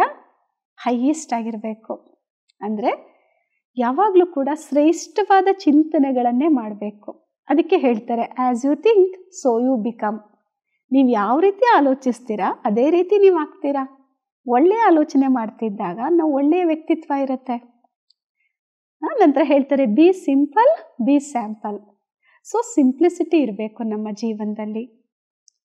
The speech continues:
ನಂತರ ಹೇಳಲಾಗುತ್ತೆ, ನಮ್ಮ ಜೀವನದಲ್ಲಿ very, very important, ಪ್ರತಿಯೊಬ್ಬರಿಗೂ ಬೇಕು, ಚಿಕ್ಕವರಿಂದ ದೊಡ್ಡವ್ರ ತನಕ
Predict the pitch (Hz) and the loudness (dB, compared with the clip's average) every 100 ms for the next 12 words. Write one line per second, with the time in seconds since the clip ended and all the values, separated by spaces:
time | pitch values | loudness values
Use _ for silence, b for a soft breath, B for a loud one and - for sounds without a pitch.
0 | _ _ - 240 233 214 233 208 220 214 | _ _ -8 -4 -4 -4 -6 -6 -6 -6
1 | 214 233 - 381 269 233 220 247 254 240 | -6 -8 -4 -4 -2 -4 -4 -2 -2 -2
2 | 226 226 240 214 226 294 349 359 359 262 | -4 -4 -6 -4 -2 2 2 4 4 2
3 | - 240 233 240 240 240 _ _ 254 233 | 0 -4 -6 -10 -10 -12 _ _ -6 -2
4 | 277 339 349 339 370 359 370 247 247 - | 4 4 4 0 2 4 2 2 -4 -4
5 | 277 277 294 - - 359 320 269 262 262 | -8 -6 -10 -8 -2 0 2 2 0 -2
6 | 208 208 240 302 254 226 220 | -4 -4 -4 -4 -6 -8 -8